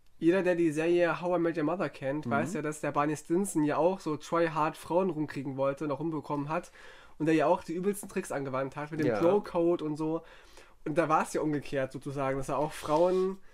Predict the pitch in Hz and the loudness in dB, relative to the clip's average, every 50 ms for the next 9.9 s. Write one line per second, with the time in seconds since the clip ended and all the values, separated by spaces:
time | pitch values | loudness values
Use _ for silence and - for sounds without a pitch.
0 | - - - - - - 185 - - 156 196 196 226 254 247 247 247 - - 185 | -20 -20 -20 -10 -6 -4 -4 -4 -4 -2 -2 -2 -2 -2 -2 -2 -4 -2 -2 -2
1 | 202 220 233 233 - - 185 190 180 - - - - - - - - 165 160 170 | -2 -2 -4 -8 -6 -4 -4 -2 -2 -2 -4 -4 -6 -10 -8 -4 -4 -2 -2 -2
2 | 160 - - 202 196 214 214 208 - 190 190 185 - 196 180 180 196 202 202 190 | -4 -4 -2 -2 -2 -2 -2 -6 -6 -6 -6 -6 -4 -2 0 0 0 -2 -4 -6
3 | 175 - 175 175 180 165 165 190 202 196 147 123 104 107 110 107 131 110 120 123 | -4 -2 -2 -2 -2 -4 -6 -2 0 0 0 0 -2 -4 -4 -4 -4 -4 -2 -2
4 | 131 135 135 - 123 - - - - 160 165 160 160 151 - - - 123 - - | -2 -2 -4 -4 -6 -6 -6 -6 -6 -6 -6 -6 -6 -6 -8 -10 -14 -18 -12 -10
5 | - 151 135 - - 160 - - - 170 156 139 120 113 131 131 127 107 90 107 | -8 -8 -8 -8 -8 -10 -10 -8 -8 -8 -8 -8 -6 -4 -2 -2 -2 -2 -4 -6
6 | 107 - - - - - 95 78 58 - - - - - - 127 127 123 127 131 | -6 -8 -12 -14 -14 -14 -14 -16 -18 -18 -16 -16 -16 -16 -12 -10 -6 -6 -4 -4
7 | 131 131 131 139 - - 151 156 - - - 135 131 120 127 135 143 143 139 127 | -4 -6 -8 -8 -6 -6 -6 -6 -4 -6 -6 -4 -4 -2 -2 -2 -2 -2 -4 -4
8 | 107 113 110 110 113 110 113 117 113 110 107 107 - - - - - - - - | -2 -2 0 0 0 -2 -2 -2 -2 -2 -2 -4 -8 -12 -18 -18 -18 -18 -18 -18
9 | - - - - - - - 123 - 98 92 - - 127 131 147 117 101 | -20 -20 -20 -20 -10 -6 -4 -4 -4 -6 -8 -8 -4 -2 -2 -2 -2 -6